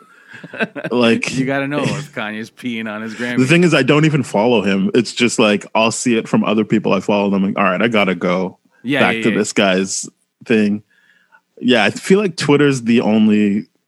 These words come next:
Speaker 2: social media I'm on, like, regularly, and I'm not that social on it. Like, it's more of me being like, "Oh, I guess I should tweet that from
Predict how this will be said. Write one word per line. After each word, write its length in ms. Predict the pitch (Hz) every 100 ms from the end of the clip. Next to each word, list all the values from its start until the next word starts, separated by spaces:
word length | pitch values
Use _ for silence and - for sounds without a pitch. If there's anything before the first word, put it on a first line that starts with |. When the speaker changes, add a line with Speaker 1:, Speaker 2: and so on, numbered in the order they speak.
| _ _
Speaker 2:
social 320 | - 113 -
media 320 | 107 104 104 98
I'm 100 | 104
on, 340 | 95 95 95
like, 480 | 95 95 95 - - _ 117
regularly, 520 | 113 104 113 113 117
and 120 | 107
I'm 300 | 104 95 95 -
not 440 | - 117 131 127 110 110
that 240 | 110 104 -
social 520 | - 101 98 113 113
on 180 | 117 131
it. 180 | 139
Like, 240 | 76 98 - - - _ -
it's 160 | 110 104
more 220 | 104 107
of 140 | 98
me 220 | 107 107
being 340 | 101 107 101 101
like, 300 | 98 95 _ _ _ -
"Oh, 60 | 104
I 80 | 101
guess 240 | 101 -
I 40 | 98
should 200 | 110 -
tweet 220 | 104 -
that 180 | 98 -
from 460 | 101 92 90 92